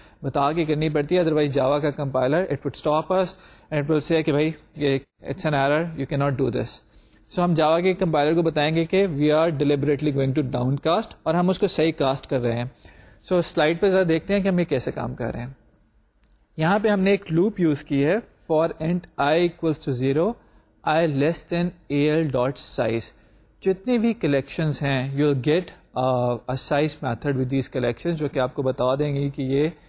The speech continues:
اس ارے لسٹ میں اس وقت کتنے آبجیکٹس ہیں۔ So اس ارے لسٹ میں آبجیکٹس اس وقت تین ہیں، تو A L dot size will، uh, return us three value، اور less than ہم اس لیے گئے ہیں because we are using zero based indexing۔ Object one reside at index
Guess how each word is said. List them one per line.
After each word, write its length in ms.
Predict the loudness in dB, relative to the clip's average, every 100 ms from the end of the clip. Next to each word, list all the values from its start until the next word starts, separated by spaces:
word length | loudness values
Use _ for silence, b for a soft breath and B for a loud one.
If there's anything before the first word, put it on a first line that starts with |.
| b b
اس 180 | -10 -4
ارے 200 | 0 2
لسٹ 280 | 2 -2 -4
میں 80 | -8
اس 160 | -4
وقت 200 | -4 -4
کتنے 280 | -8 -6 -6 -4
آبجیکٹس 560 | -4 -4 -4 -6 -6
ہیں۔ 140 | -6 -6 -10 b b -8
So 40 | -2
اس 200 | 0 0
ارے 240 | 0 2 2
لسٹ 280 | 2 0 -4
میں 100 | -2
آبجیکٹس 400 | 0 0 0 -2
اس 160 | -6 -6
وقت 220 | -10 -6
تین 280 | -2 0 0
ہیں، 120 | 0
تو 100 | 0
A 180 | 0 2
L 120 | 2 2
dot 220 | 0 -2 -2
size 300 | 2 2 0 -2
will، 140 | -4 -4 -4
uh, 140 | -2 0
return 400 | 0 0 0 2
us 220 | 0 -2 -10 _ -6
three 200 | 0 2
value، 400 | 2 0 2 2 0 B B
اور 120 | B 2
less 300 | 2 2 2
than 100 | 0
ہم 100 | 2
اس 180 | 0 0
لیے 140 | 0
گئے 100 | 2
ہیں 100 | 2
because 380 | 2 0 0 0 0
we 80 | 0
are 120 | 2 2
using 180 | 2 2 2
zero 220 | 0 0 2
based 480 | 0 -2 -6 -8 -4
indexing۔ 440 | -4 -4 -4 -6 -8 b b -4
Object 360 | -2 -2 -2 -2
one 120 | 0
reside 460 | 0 2 2 2 0
at 160 | 0
index 160 | 0 -2